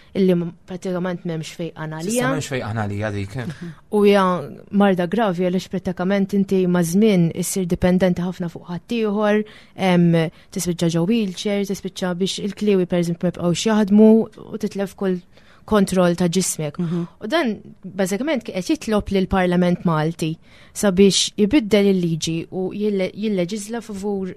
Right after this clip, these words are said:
Speaker 1: l-eutanasja biex u bħal speċi to die in dignity. L-issue kompli tikkomplika ruħha meta għaqda partikolari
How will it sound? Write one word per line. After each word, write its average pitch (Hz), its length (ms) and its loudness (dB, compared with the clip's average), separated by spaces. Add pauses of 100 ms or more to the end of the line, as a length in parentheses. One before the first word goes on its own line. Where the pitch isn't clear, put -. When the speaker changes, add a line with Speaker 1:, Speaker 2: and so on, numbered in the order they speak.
Speaker 1:
l-eutanasja 175 840 -8 (160)
biex 190 220 -6
u 180 300 -4 (400)
bħal 185 160 -2
speċi 175 440 0 (200)
to 180 80 0
die 165 260 -2
in 170 140 0
dignity. 151 500 -4 (440)
L-issue 240 380 6
kompli 196 320 4
tikkomplika 190 680 0
ruħha 170 400 -2 (800)
meta 254 300 6
għaqda 202 260 0
partikolari 190 800 2